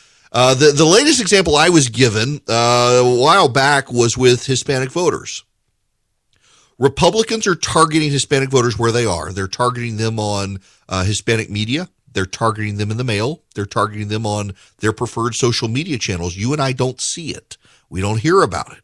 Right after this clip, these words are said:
but it's working. Republicans bypass the national media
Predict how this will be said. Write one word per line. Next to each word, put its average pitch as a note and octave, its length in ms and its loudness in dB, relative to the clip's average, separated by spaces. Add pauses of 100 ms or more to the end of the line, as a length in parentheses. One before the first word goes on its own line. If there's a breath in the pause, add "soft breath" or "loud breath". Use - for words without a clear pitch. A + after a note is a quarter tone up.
but F2+ 300 -4
it's F#2 180 -8
working. - 460 -8 (580 soft breath)
Republicans B2 1300 -4
bypass B2 1000 0
the A2+ 120 -6
national A2 480 -2
media F#2+ 460 -4